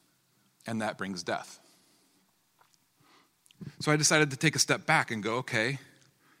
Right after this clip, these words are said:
good and evil isn't working out. There's this other tree over here, though, this one that's only got a few verses."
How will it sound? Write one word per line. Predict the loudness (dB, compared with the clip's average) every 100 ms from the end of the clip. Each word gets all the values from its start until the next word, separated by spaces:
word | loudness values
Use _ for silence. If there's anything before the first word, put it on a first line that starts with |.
| _ _ -12
good | -2 0 2
and | 0
evil | 2 2 2 0
isn't | -2 -2
working | -4 -4 -4 -2
out. | -2 -2 -10 _ -20 -20 _ _ _ -14
There's | -12
this | -10 -8
other | -2 -2
tree | -2 -2 0
over | 0
here, | -2 -4 -4
though, | -6
this | -8 -4
one | -2 -2
that's | -4 -6 -8
only | -4 -2
got | 0 -2
a |
few | -2 -2
verses." | 0 -2 -4 -6